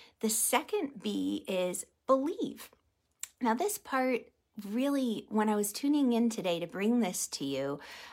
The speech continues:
um, this part really resonated with me because it's so easy to second guess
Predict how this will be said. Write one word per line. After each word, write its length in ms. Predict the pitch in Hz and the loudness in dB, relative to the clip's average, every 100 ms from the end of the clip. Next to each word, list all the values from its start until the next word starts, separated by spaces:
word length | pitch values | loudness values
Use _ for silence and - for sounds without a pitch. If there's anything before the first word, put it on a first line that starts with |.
| - | -14
um, 360 | - 214 214 - - | -6 -2 -2 -2 -2
this 180 | 226 277 | -2 0
part 220 | - 349 | -2 -2
really 200 | 277 269 | 0 2
resonated 600 | 220 226 226 202 185 170 | 4 4 4 2 0 -4
with 240 | 170 - | -4 -6
me 180 | 170 160 | -4 -4
because 720 | - 185 - 208 202 196 196 - | -4 -8 -4 0 2 0 -2 -4
it's 180 | 220 - | -4 -2
so 340 | - 247 294 302 | 0 0 0 0
easy 260 | 240 220 | -2 -2
to 80 | 202 | -2
second 520 | - - 170 240 277 | -4 -4 -2 -2 -2
guess 440 | 185 165 - - | -2 -4 -4 -6